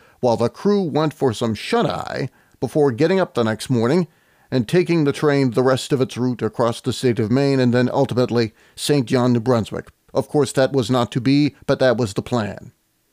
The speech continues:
If you're following along the way I am, you're asking why a train with that kind of cargo could be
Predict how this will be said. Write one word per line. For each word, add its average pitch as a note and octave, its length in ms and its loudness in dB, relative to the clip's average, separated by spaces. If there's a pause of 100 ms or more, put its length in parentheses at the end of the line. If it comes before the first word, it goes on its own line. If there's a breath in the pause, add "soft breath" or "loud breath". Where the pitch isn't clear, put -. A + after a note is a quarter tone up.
(400 loud breath)
If D3 180 0
you're D3 100 4
following D3+ 460 2
along D3+ 460 4
the B2 80 2
way C3 180 4
I B2+ 200 2
am, A#2+ 280 2
you're A#2+ 180 2
asking B2 460 0
why E3+ 320 2
a A2+ 160 -2
train G#2+ 400 -4
with B2 160 0
that E3 240 0
kind C#3+ 220 0
of A2 100 -4
cargo A2+ 380 0
could C#3 240 -4
be G#3+ 400 0